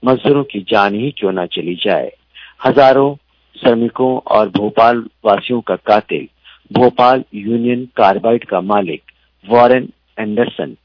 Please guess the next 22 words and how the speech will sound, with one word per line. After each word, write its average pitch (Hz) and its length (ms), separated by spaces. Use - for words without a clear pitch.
मजे 123 300
से 120 220
अपनी 98 240
पूरी 107 320
जिंदगी 92 520
जीता 170 360
रहा। 170 420
उसे - 240
जेल 139 260
भेजने 120 400
की 107 180
बजाय 107 340
सरकार 110 460
ने 107 180
सुरक्षित 95 480
विदेश 131 280
भेज 101 420
दिया। 85 340
आज 139 220
भी 135 200
हर 113 240
रोज 104 280